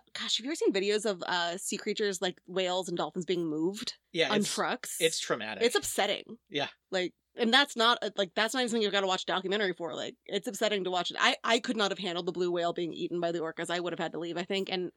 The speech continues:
Speaker 1: Austin knows I can handle a lot.
Speaker 2: I would have been so, I would have been so fascinated.
Speaker 1: 'Cause, like, but also, like, imagine, 'cause there were kids on that tour.
Speaker 2: Oh, yeah.
Speaker 1: And granted, you know, some kids are gonna be fine.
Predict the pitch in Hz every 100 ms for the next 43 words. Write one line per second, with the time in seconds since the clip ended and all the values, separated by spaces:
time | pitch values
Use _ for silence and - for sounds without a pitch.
0 | - 427 494 233 190 170 240 254 226 208
1 | 185 175 165 - _ 220 190 147 - -
2 | - 175 180 147 135 - 123 - 151 143
3 | 123 - 123 - - 120 107 - _ -
4 | 208 - _ - 202 202 - 220 - 202
5 | 190 233 285 - _ - 214 294 220 -
6 | 208 170 - - 196 71 - - - 151
7 | 101 - _ - 220 214 277 294 285 262
8 | 254 320 311 254 220 214 185 185 - -